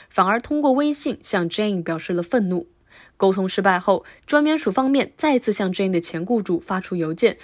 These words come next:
却依旧被无视。至此，专员署向 Jane 建议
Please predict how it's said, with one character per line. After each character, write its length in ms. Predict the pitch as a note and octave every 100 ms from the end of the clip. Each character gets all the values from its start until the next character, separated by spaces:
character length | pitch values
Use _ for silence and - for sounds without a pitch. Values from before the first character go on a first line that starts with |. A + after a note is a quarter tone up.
| -
却 200 | - F#3
依 220 | - A3+
旧 160 | A3+ G#3
被 160 | F3
无 200 | D#3+ D#3
视。 260 | E3 A3 - _ _ _ _ -
至 160 | G#3+
此， 260 | F#3+ F#3 F3+ - _
专 180 | - D4
员 140 | D4+
署 220 | D#4+ A#3 -
向 260 | G#3+ G3
Jane 260 | G#3 B3 G#3
建 280 | G#3+ G#3+ A3+
议 200 | G#3+